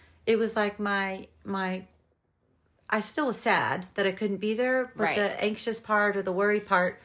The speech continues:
Speaker 1: just left.
Speaker 2: Yeah.
Speaker 1: I was like, "Why did I even worry?"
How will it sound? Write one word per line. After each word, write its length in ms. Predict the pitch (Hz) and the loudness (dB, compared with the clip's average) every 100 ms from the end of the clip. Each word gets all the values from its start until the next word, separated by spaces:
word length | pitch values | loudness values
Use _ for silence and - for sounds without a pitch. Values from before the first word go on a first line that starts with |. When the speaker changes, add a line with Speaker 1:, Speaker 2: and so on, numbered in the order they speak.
| _ - | _ -12
Speaker 1:
just 220 | 208 185 | -8 -4
left. 400 | 180 - - - _ | -2 -2 -6 -18 _
Speaker 2:
Yeah. 200 | - 170 - - _ _ - | 0 0 0 -8 _ _ -6
Speaker 1:
I 40 | 240 | -2
was 100 | 254 | 0
like, 300 | 247 208 - - | -2 -4 -14 -6
"Why 140 | 247 262 | 0 2
did 120 | 330 214 | 4 6
I 100 | 233 | 6
even 160 | 220 | 4
worry?" 500 | 202 214 269 214 220 | 4 4 4 0 -4